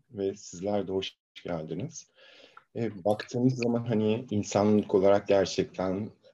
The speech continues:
e, böyle sıkıntılı ve zor bir sürecin içinden geçiyoruz. Tabii ki hem Türkiye hem de dünyaya baktığımız zaman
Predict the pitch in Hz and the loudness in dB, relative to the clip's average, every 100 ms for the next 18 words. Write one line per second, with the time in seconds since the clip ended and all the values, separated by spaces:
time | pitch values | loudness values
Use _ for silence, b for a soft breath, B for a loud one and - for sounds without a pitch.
0 | - 90 90 - _ - 87 95 90 - | -8 -8 -8 -14 _ -2 0 -2 -4 -16
1 | _ _ _ _ _ _ _ _ _ - | _ _ _ _ _ _ _ _ _ -14
2 | - - 98 92 101 98 101 90 90 98 | -14 -6 -6 -2 0 2 4 2 2 2
3 | 101 - 82 82 90 92 82 82 73 78 | 0 -6 -2 -2 -2 -4 -4 -6 -6 -8
4 | 78 76 - 78 82 131 - - _ _ | -10 -10 -10 -10 -8 -10 -12 -16 _ _
5 | _ - 87 87 98 95 101 90 - 113 | _ -4 -4 -2 -2 0 -2 -4 -6 -10
6 | - 87 156 - - 98 95 87 95 98 | -6 -6 -6 -12 -14 -10 -10 -8 -8 -6
7 | 101 110 98 95 - 104 110 98 95 98 | -4 -2 -2 -4 -6 -8 -6 -6 -8 -6
8 | 104 | -6